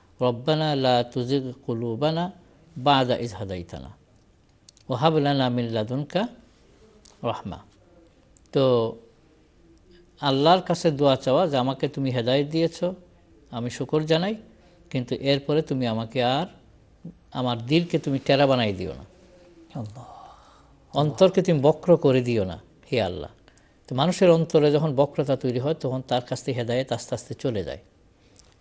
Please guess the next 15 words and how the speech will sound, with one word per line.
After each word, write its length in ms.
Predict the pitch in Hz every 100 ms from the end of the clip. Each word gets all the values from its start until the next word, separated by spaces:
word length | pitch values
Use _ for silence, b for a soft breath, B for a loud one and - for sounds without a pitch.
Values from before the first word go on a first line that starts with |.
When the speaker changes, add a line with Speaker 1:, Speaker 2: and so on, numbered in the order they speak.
| _
Speaker 1:
আপনারা 260 | 135 160 185
দেখবেন 320 | 170 165 175
এখন 200 | 147 151
সম্প্রতি 400 | - 143 143 135
কই-, 180 | 135 135
কিছু 400 | 139 127 139 127
গত 320 | 135 127 123
দুই 260 | 120 131
চার 240 | 127 - 117
বছর 300 | 120 113 131
আগে 160 | 127
একটা 160 | 120 123
ঘটনা 340 | 117 127 123
ঘটেছে 380 | 117 147 180 175
বাংলাদেশে, 540 | 131 123 110 101 -